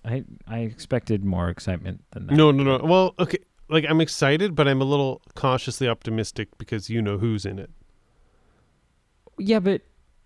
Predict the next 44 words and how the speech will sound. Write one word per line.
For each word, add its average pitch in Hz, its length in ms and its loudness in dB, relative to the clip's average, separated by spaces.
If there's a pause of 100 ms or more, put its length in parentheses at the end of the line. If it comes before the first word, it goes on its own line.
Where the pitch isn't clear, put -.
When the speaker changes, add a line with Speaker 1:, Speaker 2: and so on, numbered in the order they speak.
(280)
Speaker 1:
I 180 200 -4
love 220 380 0
Bill 104 200 4
Cosby 92 500 -2
as 90 100 -4
an 87 100 -8
actor. - 460 -14 (140)
Speaker 2:
Yeah, 165 300 -2
okay, 123 340 2
okay, 175 280 0 (240)
okay. 175 240 -2 (1040)
Speaker 1:
You 147 100 -2
know, 202 340 -2
for, - 180 -10
like, 180 120 2
Speaker 2:
Yeah. 202 140 2
Speaker 1:
for 180 120 -6
the 170 80 -6
same, 180 320 -4
you're 180 200 0
like, 185 200 -2 (180)
you 180 100 -4
know. 170 80 4
Speaker 2:
Yes, 214 480 0
okay, 170 300 0 (140)
continue. 202 440 0
Speaker 1:
Uh, 151 120 -6 (480)
Speaker 2:
Continue. 180 420 -2
Speaker 1:
Diane 160 500 4
Lane 120 540 2
is 117 160 -2
in 123 120 0
it. 185 160 -4 (200)
I 127 40 -8
don't 120 140 -4
know 113 60 -2
if 107 100 -4
you 113 80 -6
know 104 160 -2
who 101 80 -4
that 98 180 -2
is. 95 140 -2
Speaker 2:
No. 127 840 2 (960)
Speaker 1:
Um, 95 600 -4